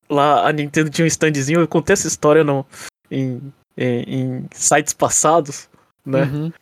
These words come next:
Speaker 1: <laughs> Aí eu aproveitei, a-, aí a minha, minha esposa queria ir no festival de Gifu, né? E Gifu, cidade grande, né?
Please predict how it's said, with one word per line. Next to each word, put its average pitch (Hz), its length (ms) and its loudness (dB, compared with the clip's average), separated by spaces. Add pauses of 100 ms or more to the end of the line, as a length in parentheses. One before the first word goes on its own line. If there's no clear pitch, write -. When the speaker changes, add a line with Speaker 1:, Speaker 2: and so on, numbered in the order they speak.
(280)
Speaker 1:
<laughs> - 760 -6
Aí 156 500 4
eu 170 140 8
aproveitei, 160 800 2
a-, 156 240 4
aí 147 200 2
a 151 60 2
minha, 151 400 0 (120)
minha 156 140 -2
esposa 151 380 0
queria 156 280 2
ir 151 40 2
no 156 80 0
festival 143 600 0
de 151 280 -4
Gifu, 139 340 -4
né? 123 160 -6 (440)
E - 140 -8
Gifu, 151 560 0
cidade 151 440 -2
grande, 139 520 0
né? 127 140 -6